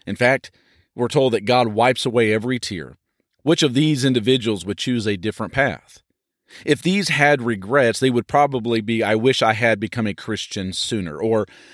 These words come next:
"I would be more diligent in my service so that I could influence more people to share in the same blessings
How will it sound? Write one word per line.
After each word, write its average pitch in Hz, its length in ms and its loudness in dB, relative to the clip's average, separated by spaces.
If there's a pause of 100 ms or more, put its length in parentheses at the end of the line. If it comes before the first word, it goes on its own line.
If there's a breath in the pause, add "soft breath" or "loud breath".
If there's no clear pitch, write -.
(140)
"I 135 100 2
would 139 240 4
be 123 140 4
more 143 320 4
diligent 127 640 2
in 117 140 2
my 107 180 0
service 92 600 -2
so 120 220 2
that 113 180 4
I 110 100 4
could 110 240 -4
influence 135 540 0
more 120 240 2
people 139 380 -4
to 98 100 0
share 110 420 0 (320 loud breath)
in 117 140 2
the 110 80 2
same 123 360 2
blessings 107 680 0